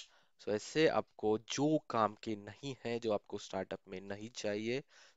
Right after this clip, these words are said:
सबको डिसेबल कर दीजिए। Mark my word, बहुत सिस्टम आपका फ्लो में स्मूथली चलेगा, समझ रहे हो आप? So ये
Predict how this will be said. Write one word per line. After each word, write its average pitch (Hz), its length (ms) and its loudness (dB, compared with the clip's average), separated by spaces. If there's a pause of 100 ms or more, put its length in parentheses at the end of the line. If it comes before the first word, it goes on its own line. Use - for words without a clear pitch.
सबको - 480 0
डिसेबल 104 480 -2 (120)
कर 98 180 0
दीजिए। - 520 -14 (1400)
Mark 98 400 0
my 110 180 4
word, 151 240 4 (540)
बहुत 104 640 4 (200)
सिस्टम - 480 -6
आपका 95 280 -6
फ्लो 113 460 -2
में 107 200 -6 (180)
स्मूथली 127 680 -10
चलेगा, - 400 -10 (840)
समझ 110 200 -2
रहे 185 120 4
हो 226 60 2
आप? - 120 -2 (2500)
So - 240 -8
ये 104 160 -6